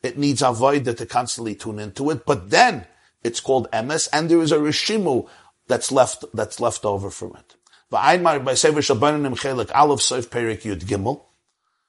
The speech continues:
Look in Tanya Yud Gimel, where he discusses the dif-, the difference between the tzaddik and the beinoni. V'aymar shekasu makom acher bebir al posek elamase vayichtav Moshe bin Yititin emes leYaakov. A maimer in Elamase where he speaks about give emes to Yaakov.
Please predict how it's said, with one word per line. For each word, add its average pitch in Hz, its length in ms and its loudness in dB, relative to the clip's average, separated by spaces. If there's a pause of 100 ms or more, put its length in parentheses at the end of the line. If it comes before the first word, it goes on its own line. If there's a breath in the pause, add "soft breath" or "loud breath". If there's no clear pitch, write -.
(300)
Look 135 200 2
in 113 100 -4
Tanya 127 320 2
Yud 101 220 -2
Gimel, 135 300 0
where 117 100 2
he 110 60 0
discusses 120 640 0
the 117 80 0
dif-, 107 120 -6
the 110 140 -6
difference 120 240 -2
between 117 200 -2
the 107 100 -6
tzaddik 120 400 2
and 101 100 -8
the 90 60 -6
beinoni. 90 460 -6 (920)
V'aymar 156 300 4
shekasu 147 440 0
makom 135 220 -2 (100)
acher 135 200 2
bebir 131 340 2
al 117 100 4
posek 120 280 0
elamase 104 640 2
vayichtav 113 440 -2
Moshe 123 480 -2 (260 soft breath)
bin 120 120 0
Yititin 117 420 -4
emes 117 300 -2
leYaakov. 90 540 -4 (380 soft breath)
A 107 80 -4
maimer 135 320 6
in 131 60 -2
Elamase 123 500 2
where 117 100 -2
he 107 60 -4
speaks - 320 -4
about 101 320 -2
give 151 340 4
emes 143 420 0
to 110 100 -6
Yaakov. - 520 -4